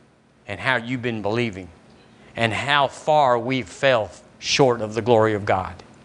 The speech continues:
I, I don't want to offend anybody. I'm, I'm talking to me too. Please let me be in this bunch. But we ain't there yet.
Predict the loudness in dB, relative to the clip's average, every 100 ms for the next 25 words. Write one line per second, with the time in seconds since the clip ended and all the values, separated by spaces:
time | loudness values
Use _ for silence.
0 | -20 -20 _ -14 -2 0 2 2 0 2
1 | 0 0 0 0 0 -2 -2 -4 -2 -2
2 | -4 -4 -2 2 2 2 2 2 2 2
3 | -4 -4 -4 -4 0 0 0 -2 0 0
4 | 0 -2 -2 -2 -2 -4 -16 -16 _ -20
5 | _ _ _ _ _ _ _ _ _ _
6 | _ _ -4 0 2 2 2 0 -2 0
7 | -2 -4 -6 -16